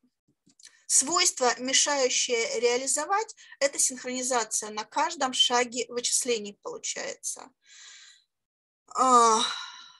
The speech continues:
особенности графических ускорителей. С одной стороны, мы видим, что архитектура в каком-то плане похожа. У нас также есть, а, хост, который, э, последовательный.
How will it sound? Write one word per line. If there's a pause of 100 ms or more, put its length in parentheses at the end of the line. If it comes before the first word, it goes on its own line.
(160)
особенности
графических
ускорителей.
С
одной
стороны,
мы
видим,
что (360)
архитектура (500)
в
каком-то
плане
похожа.
У
нас
также
есть, (420)
а, (200)
хост,
который,
э, (100)
последовательный.